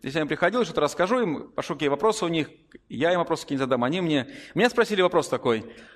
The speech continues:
«А почему у радуги красный свет первый?» Ну, тот, кто в школе хорошо учился, я думаю, знает почему.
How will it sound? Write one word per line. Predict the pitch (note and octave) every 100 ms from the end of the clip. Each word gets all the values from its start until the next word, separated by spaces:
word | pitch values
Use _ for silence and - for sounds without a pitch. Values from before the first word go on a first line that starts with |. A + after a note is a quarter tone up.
| _ _ _
«А | D#3+
почему | F3 G#3+ A#3+ B3 C#4+ D4 A#3+ -
у | F3 E3+
радуги | A#3 C#4+ G#3+ E3 C#3+
красный | - G3 G#3 - F#3
свет | - G#3+ A3 -
первый?» | F3+ D#3 A#2+ F#2+ - - _ _ _ _ _ _ _ _ _ _ _ _ _ _ _ _ _ _ _ _ _ -
Ну, | F3+ A3
тот, | G#3+ G#3+
кто | G3
в |
школе | - G3 E3
хорошо | D#3+ D3+ - C#3+
учился, | C#3 A#3 A3+ D3+
я | C3+
думаю, | C#3 C#3+ B2+
знает | C3 C3 -
почему. | - C#3+ E3+ A3+ F3 -